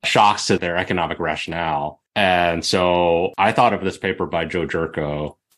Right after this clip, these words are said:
Looking Back to Look Forward, Learning from Philadelphia's three hundred fifty Years of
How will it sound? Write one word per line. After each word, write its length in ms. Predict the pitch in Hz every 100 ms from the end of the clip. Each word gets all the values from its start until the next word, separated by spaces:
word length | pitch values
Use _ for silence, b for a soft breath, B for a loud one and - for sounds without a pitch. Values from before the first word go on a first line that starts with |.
| _ -
Looking 360 | 90 95 120 92
Back 420 | 87 85 85 - -
to 80 | 80
Look 180 | 82 -
Forward, 380 | 82 76 76 78
Learning 240 | 82 82
from 140 | 82
Philadelphia's 680 | 73 78 78 78 80 73 -
three 160 | 87 80
hundred 160 | 73
fifty 200 | 78 76
Years 380 | 73 73 73 71
of 160 | 78